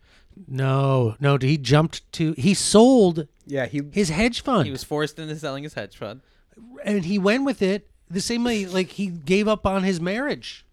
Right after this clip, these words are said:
Speaker 1: with his nine-month pregnant wife.
Speaker 2: Well, they were dragging him down. And he, he wanted to be limber for
Speaker 1: He had
Speaker 2: Trump.
Speaker 1: to fly high.
Speaker 2: He had to fly high,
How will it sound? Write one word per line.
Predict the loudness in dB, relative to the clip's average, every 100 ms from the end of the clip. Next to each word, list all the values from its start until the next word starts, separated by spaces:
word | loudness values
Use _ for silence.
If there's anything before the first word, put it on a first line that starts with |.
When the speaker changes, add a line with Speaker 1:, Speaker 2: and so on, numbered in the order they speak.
| _ _ _ _
Speaker 1:
with | -16 -12 -10
his | -8 -2
nine-month | 0 2 2 2 0
pregnant | -2 -2 0 0
wife. | 2 0 -2 -8 -20 _ _
Speaker 2:
Well, | -2
they | 0 2
were | 0
dragging | 0 0 0
him | -6
down. | -10 -14 -14 -18 _ _ _ -20 -8
And | -8
he, | -4 -6 -6 -10
he | -6 0
wanted | 2 2 -2
to |
be | -4 -2
limber | 2 2 0 -2
for | 0
Speaker 1:
He |
had | 0
Speaker 2:
Trump. | 0 -2
Speaker 1:
to |
fly | -2 0
high. | 0 -2 -4 -4
Speaker 2:
He | -6
had |
to | -6
fly | -6 -6
high, | -6 -12